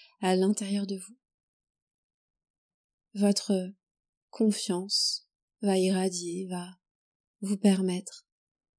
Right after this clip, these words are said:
vous permettre de vous sentir en sécurité, de vous sentir bien, au chaud, à l'intérieur de vous-même, à votre place. En quelques respirations, vous allez tranquillement remonter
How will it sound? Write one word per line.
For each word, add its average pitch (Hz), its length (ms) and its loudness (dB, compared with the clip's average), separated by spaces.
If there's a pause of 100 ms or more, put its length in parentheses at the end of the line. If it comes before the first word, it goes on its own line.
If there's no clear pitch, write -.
(140)
vous 202 80 -10
permettre 214 340 6
de 220 80 6
vous 202 120 0
sentir 196 500 0
en 180 140 -8 (300)
sécurité, 196 800 0
de 185 80 -8
vous - 80 -14
sentir 180 480 -4
bien, 175 400 -6 (1000)
au 196 100 2
chaud, 196 440 0 (260)
à 190 120 2
l'intérieur 175 400 0
de 175 80 -2
vous-même, 175 460 -6 (360)
à 185 120 -2
votre 180 360 -4
place. 180 520 -12 (1500)
En 202 140 4
quelques 208 400 0
respirations, 196 920 0 (1080)
vous 202 160 0
allez 202 320 2
tranquillement 185 800 -2
remonter 185 600 -4